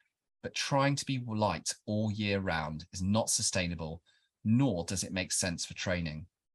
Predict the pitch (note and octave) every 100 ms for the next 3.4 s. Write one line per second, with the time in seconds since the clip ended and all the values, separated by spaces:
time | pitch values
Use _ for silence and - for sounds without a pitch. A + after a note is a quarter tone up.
0 | _ _ _ _ - - E3+ E3+ - C3+
1 | G2 F2 F#2 E2+ - A2 B2+ A#2 E2+ F2
2 | - - - G2 - F#2+ - B2 B2+ A#2
3 | G#2+ - E2+